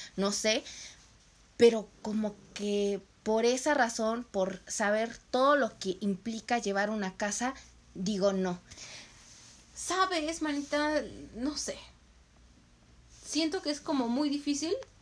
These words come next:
Speaker 2: en México encontrar una persona así, en donde diga, "¿Sabes qué? Hoy yo hago la comida", o cuando tú ya te levantaste ya tengas el desayuno como mujer, ¿no? Como
Speaker 1: O ya
Speaker 2: que
Speaker 1: tengas la casa limpia.
Speaker 2: Ajá, o que ya lavó la ropa de los dos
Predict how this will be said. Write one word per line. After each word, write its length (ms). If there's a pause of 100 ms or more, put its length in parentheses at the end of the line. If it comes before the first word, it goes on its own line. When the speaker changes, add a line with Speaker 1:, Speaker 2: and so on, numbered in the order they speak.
(140)
Speaker 2:
en 180
México 500
encontrar 480
una 220
persona 380
así, 200 (640)
en 140
donde 300
diga, 360 (100)
"¿Sabes 300
qué? 400
Hoy 200
yo 100
hago 160
la 140
comida", 460
o 100
cuando 240
tú 100
ya 120
te 120
levantaste 480
ya 100
tengas 300
el 80
desayuno 460
como 220
mujer, 260 (640)
¿no? 220
Como 220
Speaker 1:
O 40
ya 120
Speaker 2:
que 0
Speaker 1:
tengas 220
la 100
casa 200
limpia. 400 (180)
Speaker 2:
Ajá, 400 (120)
o 160
que 140
ya 140
lavó 200
la 120
ropa 260
de 80
los 140
dos 440